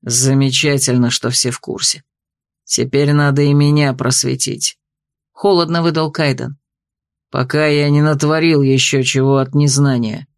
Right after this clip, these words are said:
«Не знаешь?» Искренне удивился Адам и даже на меня вопросительно посмотрел, словно ожидая подтверждения.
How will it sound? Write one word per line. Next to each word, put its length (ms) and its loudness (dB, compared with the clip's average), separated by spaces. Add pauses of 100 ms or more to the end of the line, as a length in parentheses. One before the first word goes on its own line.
(760)
«Не 400 2
знаешь?» 640 0 (640)
Искренне 580 0
удивился 560 2 (100)
Адам 440 0 (400)
и 140 2
даже 320 0
на 120 4
меня 340 2
вопросительно 720 -2
посмотрел, 540 0
словно 380 2
ожидая 360 0
подтверждения. 920 -2